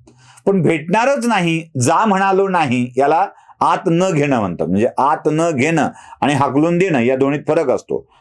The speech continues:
त्यामुळे गुरुजींना हाकाललं नाही, गुरुजींना आत घेतलं नाही, एवढाच, एवढाच फरक आहे, बाकी, बाकी फारसा फरक नाही. गुरुजींना आत घेतलं नाही बरोबर, माझे व्हिडिओ चुकले, माझी भूमिका चुकली, मला काही हेच म्हणायचं नव्हतं.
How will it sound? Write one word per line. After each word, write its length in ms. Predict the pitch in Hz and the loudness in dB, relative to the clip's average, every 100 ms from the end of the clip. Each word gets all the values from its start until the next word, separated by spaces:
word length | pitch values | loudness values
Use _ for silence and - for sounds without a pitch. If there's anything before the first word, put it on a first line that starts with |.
| - | -4
त्यामुळे 220 | 117 143 | 0 0
गुरुजींना 500 | 139 139 139 165 175 | 0 0 0 0 0
हाकाललं 520 | 165 143 170 202 220 | 0 0 0 2 0
नाही, 140 | 170 160 - - - | 0 -4 -8 -14 -2
गुरुजींना 400 | 147 160 196 226 | 0 2 2 0
आत 460 | - 185 226 262 | 0 0 0 0
घेतलं 380 | 247 190 147 131 | 0 0 0 -2
नाही, 120 | 87 73 - | -2 -4 -2
एवढाच, 420 | 214 196 - - - 233 | 0 0 -4 -10 -4 -2
एवढाच 300 | 262 165 - | 0 -2 -2
फरक 220 | 104 - | -2 0
आहे, 60 | 85 | -2
बाकी, 300 | 110 143 151 _ _ | -2 -2 -4 _ _
बाकी 240 | 113 123 151 | -4 0 0
फारसा 320 | 135 131 139 127 | 0 0 0 0
फरक 200 | 113 104 | 0 0
नाही. 180 | 85 62 _ _ _ _ - _ _ _ _ _ 131 | -4 -6 _ _ _ _ -20 _ _ _ _ _ 0
गुरुजींना 760 | 147 156 185 185 180 180 185 - | 0 0 -2 -2 -2 0 -2 -2
आत 180 | 143 165 | -2 -2
घेतलं 500 | 160 143 139 156 156 | 0 -2 0 -2 0
नाही 240 | 143 143 | 0 0
बरोबर, 460 | 151 147 151 139 156 | 2 0 0 0 0
माझे 320 | 147 123 135 | 0 0 0
व्हिडिओ 360 | 127 127 147 165 | 0 0 0 -2
चुकले, 500 | - 160 151 156 151 | -4 -2 0 0 0
माझी 260 | 120 101 | 0 0
भूमिका 500 | 98 110 131 139 170 | 0 0 0 0 -2
चुकली, 600 | 165 - 156 151 151 156 | -2 -4 -4 -2 -2 0
मला 200 | 139 101 | 0 0
काही 280 | 98 87 82 | 0 0 0
हेच 160 | 117 139 | 0 -2
म्हणायचं 380 | 147 151 147 | -2 -2 -2
नव्हतं. 500 | 143 135 131 139 147 | -2 -4 -2 -2 -2